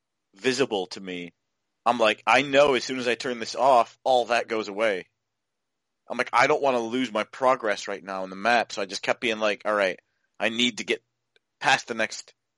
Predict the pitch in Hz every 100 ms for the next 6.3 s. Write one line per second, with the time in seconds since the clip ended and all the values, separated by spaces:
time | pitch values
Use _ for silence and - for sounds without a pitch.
0 | _ _ - 123 - - 95 95 - 127
1 | 123 120 113 113 104 101 - 101 95 92
2 | 90 _ _ _ _ _ _ _ _ _
3 | - - 135 - 107 101 113 110 95 -
4 | - 107 - 107 98 92 - - _ _
5 | _ _ _ _ _ - 110 101 104 113
6 | 110 101 107